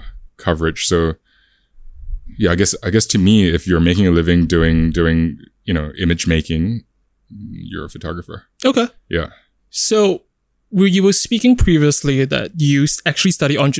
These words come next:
Speaker 2: audio engineering in Australia.
Speaker 1: <laughs> Yeah.
Speaker 2: Not a joke, by the way.
Speaker 1: Yeah.
Speaker 2: So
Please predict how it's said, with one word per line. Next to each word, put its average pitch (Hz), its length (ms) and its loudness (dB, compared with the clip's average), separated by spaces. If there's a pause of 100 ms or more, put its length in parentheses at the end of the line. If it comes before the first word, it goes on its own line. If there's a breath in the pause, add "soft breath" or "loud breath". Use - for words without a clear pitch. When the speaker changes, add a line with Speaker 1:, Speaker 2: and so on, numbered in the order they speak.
(120)
Speaker 2:
audio 147 280 2
engineering 139 360 2
in 135 60 2
Australia. 151 680 2
Speaker 1:
<laughs> 123 40 2
Yeah. 127 300 4 (240)
Speaker 2:
Not 208 300 6
a 190 80 2
joke, 156 200 -2
by 131 160 0
the 131 100 2
way. 127 140 4
Speaker 1:
Yeah. 143 40 -2 (160)
Speaker 2:
So 190 280 0